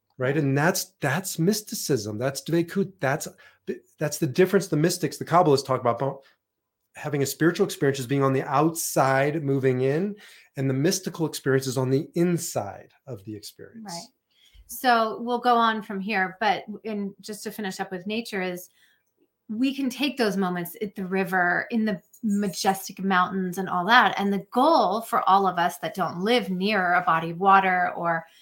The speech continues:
Speaker 2: anything else is to create that nature world in the middle of New York City.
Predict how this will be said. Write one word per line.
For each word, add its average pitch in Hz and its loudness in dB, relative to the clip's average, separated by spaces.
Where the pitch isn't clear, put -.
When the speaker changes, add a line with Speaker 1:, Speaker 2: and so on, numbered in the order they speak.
Speaker 2:
anything 214 -2
else 226 4
is 214 -4
to 214 -2
create 240 -2
that 185 4
nature 196 -2
world 190 0
in 240 -2
the 240 2
middle 240 0
of 190 -2
New 196 0
York 175 -2
City. 214 -6